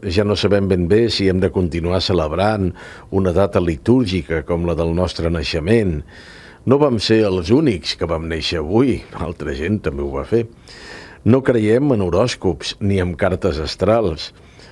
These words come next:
Només val la pena creure en allò que hem fet, en els nostres propis dubtes, en la possibilitat de destriar les esperances possibles d'aquelles altres esperances que són impossibles, i renunciar, això sí, a entrar en aquest món nebulós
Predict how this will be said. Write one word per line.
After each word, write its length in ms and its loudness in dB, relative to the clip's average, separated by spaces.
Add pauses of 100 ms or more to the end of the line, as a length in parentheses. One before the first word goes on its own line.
(140)
Només 320 2
val 160 4
la 80 0
pena 160 2
creure 320 2
en 80 2
allò 240 2
que 160 0
hem 160 -2
fet, 400 0
en 80 -4
els 220 -6
nostres 340 -4
propis 400 -6
dubtes, 540 -2 (420)
en 80 2
la 160 2
possibilitat 560 0
de 140 0
destriar 480 -2
les 180 -2
esperances 560 -2
possibles 560 -2
d'aquelles 480 -4
altres 320 -4
esperances 680 -8
que 100 -12
són 220 -8
impossibles, 720 -6 (580)
i 160 2
renunciar, 640 2
això 320 -4
sí, 220 0 (500)
a 80 -2
entrar 380 0 (100)
en 80 0
aquest 240 0
món 460 -2
nebulós 640 0